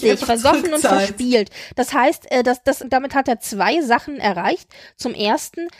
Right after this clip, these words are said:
Speaker 1: hat er ihre Stellung als Lady in der Society, als Tochter eines Gentleman, hat
Speaker 2: Mhm.
Speaker 1: sie in Frage gestellt, weil so hat sie sich ja präsentiert. Das heißt, sie ist eben keine Tochter von einem Gentleman und hat dann also in dieser Hierarchie, in der, in der, in der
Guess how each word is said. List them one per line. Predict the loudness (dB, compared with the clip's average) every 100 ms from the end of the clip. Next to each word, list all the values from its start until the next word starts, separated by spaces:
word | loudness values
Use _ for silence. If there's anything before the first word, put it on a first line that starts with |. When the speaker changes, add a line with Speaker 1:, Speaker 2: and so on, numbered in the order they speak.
| _
Speaker 1:
hat | -4 -2
er | -2
ihre | -2 0 0 2 2 0 _ _
Stellung | -6 2 2 4 0 -2
als | -2 -2 -2 -8
Lady | -6 -2 0 2 2 0
in | -2
der | -2
Society, | -2 -6 -4 -2 -2 -2 -6
als | -6 -6
Tochter | -4 -2 -4
eines | -4 -4
Gentleman, | -4 -6 -6 -6 -4
hat | 0 2
Speaker 2:
Mhm. |
Speaker 1:
sie | 2
in | 0
Frage | -2 0 2
gestellt, | 0 -2 0 0 0 -4 2
weil | 2 2
so | -2 0 0
hat | 0
sie | -2 -4
sich | 0
ja | -2
präsentiert. | -2 -2 -4 0 0 0
Das | -2
heißt, | 0 0 -2 -20 -6
sie | -4 -2
ist | -4
eben | -2 -2 -2 -6
keine | -6 -2 -2
Tochter | 2 2 2
von | -2 -4
einem | -4
Gentleman | -4 -2 -4 -4 -6 -10 -14
und | -2
hat | 0 2
dann | 2
also | 2 0
in | 0 -2
dieser | 0 2 2 2 _
Hierarchie, | -2 0 -2 -2 -4 -2 -2 -2
in | -2 0
der, | 0
in | 0
der, | 2 2
in | 0 0
der | 2 2 2